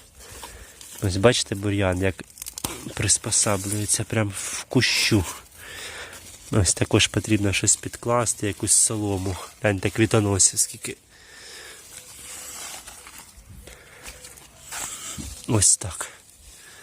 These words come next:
Ну, та побачимо, як буде плодоносити, ще зніму обов'язково відео, покажу. Так, ну що, зараз позбираємо брілу, поїмо. Перше треба з'їсти, щоб усе добре було. Да?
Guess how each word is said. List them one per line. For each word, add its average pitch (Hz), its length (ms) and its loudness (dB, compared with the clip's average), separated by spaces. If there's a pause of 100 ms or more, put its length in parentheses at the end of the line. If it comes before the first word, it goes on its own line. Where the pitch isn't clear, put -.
(680)
Ну, 175 220 4
та 120 200 2
побачимо, 104 600 6
як 98 120 2
буде 101 220 0
плодоносити, 107 640 2
ще 104 220 0
зніму 104 300 2
обов'язково 95 720 6
відео, 87 360 2
покажу. 92 480 2 (1200)
Так, - 200 4
ну 160 80 2
що, - 200 0
зараз 117 560 6 (280)
позбираємо 110 720 6
брілу, 117 540 8 (680)
поїмо. 110 560 10 (120)
Перше 120 400 4
треба 101 440 6 (1040)
з'їсти, 110 600 6
щоб - 220 4
усе 113 220 6
добре 95 400 4
було. 95 380 2 (260)
Да? 131 260 6